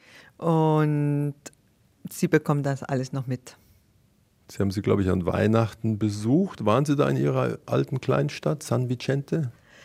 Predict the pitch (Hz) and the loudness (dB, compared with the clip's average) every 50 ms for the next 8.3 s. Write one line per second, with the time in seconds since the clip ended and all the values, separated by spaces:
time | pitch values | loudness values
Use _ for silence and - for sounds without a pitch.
0 | - - - _ - 190 180 165 170 226 254 - 220 220 190 202 202 196 196 185 | -20 -20 -6 _ 4 6 8 8 6 6 4 2 0 0 2 2 2 2 2 2
1 | 190 185 175 160 170 - - 165 175 226 240 - 285 330 403 415 - - - - | 0 0 0 0 0 0 0 0 0 0 0 -2 -2 -2 -2 -4 -8 -8 -2 0
2 | 196 185 180 175 175 170 170 185 180 - - - - - 156 151 170 180 165 160 | 2 4 4 4 4 2 2 0 -2 -4 -10 -4 0 2 2 2 2 2 2 2
3 | 156 160 160 185 240 - 262 240 247 233 - 233 233 233 - - - 180 180 - | 2 2 2 0 0 0 0 0 0 0 2 2 2 2 0 -2 -2 -2 -2 0
4 | 190 175 175 - - - 170 165 165 - 165 - - - 160 156 151 151 - - | -2 -2 -2 -4 -6 -4 -4 -4 -4 -4 -8 -6 -4 -2 -2 -2 -2 -4 -2 -2
5 | 151 151 - - - 135 143 143 135 139 135 135 143 - _ _ _ _ - 147 | -2 -2 0 0 0 0 2 0 0 -2 -2 -2 -4 -8 _ _ _ _ -6 -4
6 | 143 131 151 139 - - - - - - - 139 - - 147 131 131 135 135 139 | -4 -4 -4 -6 -8 -8 -8 -4 -2 -2 -2 -2 0 0 2 2 2 2 2 0
7 | 139 - - - 135 - - - 139 - - 139 139 135 - - - - - - | -2 -2 -2 -2 -2 -2 -2 -6 -6 -4 -4 -4 -4 -4 -6 -8 -10 -8 -8 -10
8 | 139 - - - - - | -10 -10 -16 -20 -20 -20